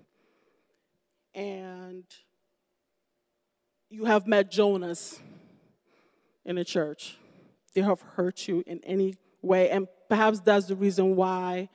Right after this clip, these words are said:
you decide not to be a part of a church or even get involved in church because of church hurt. I want to say I, I'm so sorry on behalf of all the Jonahs.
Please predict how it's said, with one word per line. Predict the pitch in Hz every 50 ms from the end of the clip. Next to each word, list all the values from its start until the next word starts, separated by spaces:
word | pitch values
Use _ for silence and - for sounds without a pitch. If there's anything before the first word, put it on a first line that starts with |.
| _ _ _ _ _ _ _ _ _ _ _ _ _ _ _ _ _
you | - -
decide | 185 185 - - 190 190 185 185
not | 185 175 185
to | - - 185
be | 175 196 165
a | 165 160
part | - - 202 185 180
of | 180 175
a | 175
church | - - 214 190 180 196 - -
or | 190 180 175 - - -
even | 208 185 185 175
get | 175 175 175
involved | 165 175 165 - 180 180 175 -
in | 170 170
church | - - - 156 160 - - 180
because | 165 - - 160 -
of | 180 - -
church | - 185 165 - -
hurt. | - - 160 - - - - - - _ _ _ _ _ _ _ _ _ _ _ _ _ _ _ _ _ _ _ _ _ _ _ _ _ _ _ _ _ _ _ _ _ _ _ _ _ _ _ _ -
I | 185
want | 175 185 180
to | 175 175
say | - - 190
I, | 180 180 175 - 226 -
I'm | 175 180 180
so | 175 - - - - - - 170 156
sorry | - - - - 151 143 123 127 127 110 - _ _ _ _ _ _ _ _ _ _ _ _ _ _ _ _ _ _ _ _ _ _ _ _ _ _ _ _ _ _ _ -
on | 190 185
behalf | 180 - 170 175 180 170
of | - 170
all | 175 170
the | 170 170
Jonahs. | 170 - 175 170 - - - - - - - -